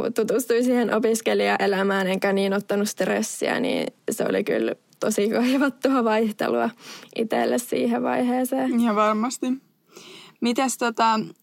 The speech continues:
Speaker 2: millaiset keskiarvot sul sit oli, kun sä pääsit sisään? Tai mikä oli niinku tämmönen sisäänpääsyraja nyt viime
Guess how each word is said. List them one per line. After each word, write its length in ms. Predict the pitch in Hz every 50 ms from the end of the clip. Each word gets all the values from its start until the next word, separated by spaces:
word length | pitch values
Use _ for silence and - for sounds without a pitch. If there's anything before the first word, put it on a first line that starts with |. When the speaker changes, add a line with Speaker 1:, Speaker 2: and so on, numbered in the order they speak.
| _ _ _ -
Speaker 2:
millaiset 420 | - 247 262 277 269 247 226 220 -
keskiarvot 600 | - 240 240 233 - - 214 202 202 202 208 208 -
sul 160 | 220 214 220
sit 180 | 208 233 220
oli, 220 | - 226 220 214 202
kun 120 | - 214
sä 100 | 202 214
pääsit 360 | 208 - 240 226 220 226 220
sisään? 600 | - 220 220 - 233 - - 233 226 240 240 254 247 -
Tai 160 | 214 190 190
mikä 300 | 196 208 202 214 196 190
oli 140 | 190 196 208
niinku 220 | 220 220 226 226
tämmönen 420 | 226 214 196 202 202 208 214 208 - - _ _ _ _ _ _ -
sisäänpääsyraja 1040 | - - 233 220 214 202 208 208 208 208 226 240 220 214 220 214 202 208 214 233 220 - -
nyt 200 | 240 233 220 -
viime 280 | 233 226 226 226 -